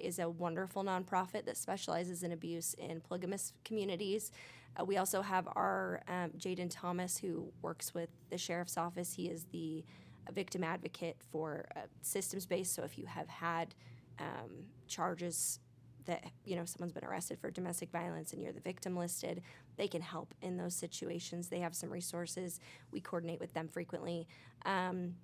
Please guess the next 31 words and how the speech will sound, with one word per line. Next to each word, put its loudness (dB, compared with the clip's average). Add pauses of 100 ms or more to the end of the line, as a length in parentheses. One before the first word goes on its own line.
(800)
Title, 6
the 0
Title 4
nine 4
office 0
at -4
S 0
U 0
U 0
is 0
a 2
wonderful, 0
wonderful 2
resource. 2 (420)
Um, 6
if 2
you 2
are 6
a 4
student 2
that's 2
experiencing 4
domestic 2
violence, 4
um, 0 (380)
or 2
any 2
kind 0
of, 0
like, -2
relationship 0